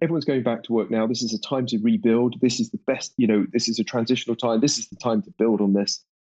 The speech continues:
Um, and one of the things we help people do or, or willing to help anyone do, not just Aspire delegates, anyone at all, is, is become that version of themselves in the future. So, so to do that, we, we, you know, we know how to do that,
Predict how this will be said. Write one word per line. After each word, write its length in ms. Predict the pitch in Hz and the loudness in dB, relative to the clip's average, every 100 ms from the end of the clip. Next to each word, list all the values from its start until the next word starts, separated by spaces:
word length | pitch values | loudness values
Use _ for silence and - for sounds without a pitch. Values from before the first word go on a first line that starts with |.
| - | 0
Um, 400 | 107 104 104 101 _ _ | 2 4 2 -2 _ _
and 360 | 113 110 107 107 - | -2 2 2 2 0
one 180 | 123 135 | 0 2
of 80 | 113 | 0
the 60 | |
things 240 | 101 120 - | 0 -2 2
we 100 | 110 | 0
help 320 | 95 - - - - | 0 -4 -4 -8 0
people 240 | 131 110 | 2 2
do 240 | 104 123 127 | 2 4 4
or, 300 | 98 95 90 | 4 2 0
or 200 | 98 92 | 0 2
willing 260 | 113 127 120 | 4 2 2
to 60 | |
help 200 | 107 117 98 | 0 0 0
anyone 360 | 139 185 92 92 | 4 4 2 0
do, 100 | 98 | 0
not 160 | 123 | 0
just 200 | - 101 - | -2 -10 -8
Aspire 240 | - 120 | -2 0
delegates, 380 | 117 139 120 - | 2 0 0 -2
anyone 300 | 127 147 92 | -2 0 0
at 140 | 95 - | -2 0
all, 200 | 117 98 _ _ - | 0 0 _ _ 0
is, 260 | 117 104 98 | 4 4 2
is 140 | 117 104 | 2 2
become 420 | 113 117 151 127 | 0 0 0 0
that 180 | 117 98 | 0 0
version 300 | 107 107 101 | 0 2 0
of 80 | 95 | 0
themselves 340 | 95 104 95 | 0 0 2
in 80 | 98 | 0
the 60 | |
future. 360 | 95 110 - - - _ _ - | 2 0 0 -4 -6 _ _ -8
So, 280 | - 120 117 - | 2 4 4 2
so 260 | - 127 117 - - | -2 4 4 2 -2
to 80 | - | 0
do 220 | 110 160 147 | 2 2 2
that, 200 | 135 127 | 0 2
we, 120 | 120 | 2
we, 200 | - 120 | 2 0
you 80 | 131 | 2
know, 100 | 113 | 4
we 120 | 113 | 4
know 340 | 131 143 156 147 | 2 2 2 2
how 180 | 127 | 0
to 120 | 123 104 | -2 2
do 180 | 107 104 | 2 4
that, 220 | 101 | 2